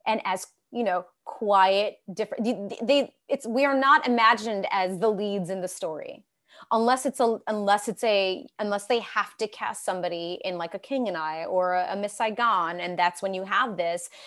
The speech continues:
And then even then, when you have non-bipoc directors doing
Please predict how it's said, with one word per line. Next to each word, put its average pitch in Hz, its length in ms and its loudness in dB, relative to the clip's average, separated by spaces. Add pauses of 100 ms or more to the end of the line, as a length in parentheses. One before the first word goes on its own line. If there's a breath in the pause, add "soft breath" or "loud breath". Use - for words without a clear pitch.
(560 loud breath)
And 233 100 -2
then 254 100 4
even 277 220 8
then, 302 180 8
when 240 120 4
you 277 120 4
have 277 640 4
non-bipoc 254 1400 4 (160)
directors 220 760 -2 (140)
doing 214 540 0